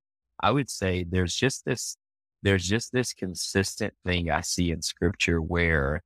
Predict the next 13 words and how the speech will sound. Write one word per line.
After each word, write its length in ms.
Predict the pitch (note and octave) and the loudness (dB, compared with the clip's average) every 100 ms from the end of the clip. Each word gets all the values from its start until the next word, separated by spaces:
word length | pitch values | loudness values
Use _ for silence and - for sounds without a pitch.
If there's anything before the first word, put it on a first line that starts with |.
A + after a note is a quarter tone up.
| _ _ _ | _ _ _
I 80 | - | -6
mean, 220 | F2+ E2+ E2 | -4 -4 -6
starting 580 | - G#2 G#2 G#2 F2 | 0 4 4 4 0
really, 380 | F2+ F#2+ F2 E2+ | 2 2 4 0
Jesus 360 | D#2 F2+ F2+ E2 | 0 0 0 -2
is 120 | E2 | 2
always 340 | F2 F2 E2+ E2+ | 4 4 2 0
our 160 | D#2+ | -2
example, 420 | E2 D#2+ D#2 E2 E2 | -2 -6 -6 -6 -6
Philippians, 880 | - E2+ F2+ F2 F2 E2 E2 - - | -2 0 2 2 2 0 -4 -6 0
you 120 | F2 | 0
know, 200 | D#2 D#2+ - | 2 -2 -6
two, 400 | - E2+ E2 | -2 0 -2